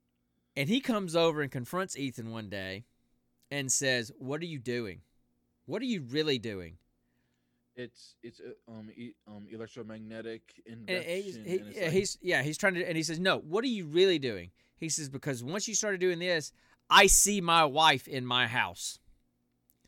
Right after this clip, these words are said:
Speaker 1: I have been talking to my wife in my
Speaker 2: Right.
Speaker 1: house." All right.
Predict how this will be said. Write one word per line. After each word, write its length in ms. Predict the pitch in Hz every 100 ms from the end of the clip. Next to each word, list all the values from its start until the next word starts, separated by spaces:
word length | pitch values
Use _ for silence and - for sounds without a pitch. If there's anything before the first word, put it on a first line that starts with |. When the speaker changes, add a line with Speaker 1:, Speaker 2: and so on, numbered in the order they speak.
| _ -
Speaker 1:
I 200 | 160 214
have 160 | 220 165
been 160 | 170
talking 520 | - 220 240 - 143 135
to 160 | 151 143
my 180 | 139
wife 460 | 131 151 135 113 -
in 160 | - 123
my 200 | 123 120
Speaker 2:
Right. 80 | 107
Speaker 1:
house." 480 | 101 87 - - _ _ _ _ _ -
All 60 | 117
right. 340 | 120 127 117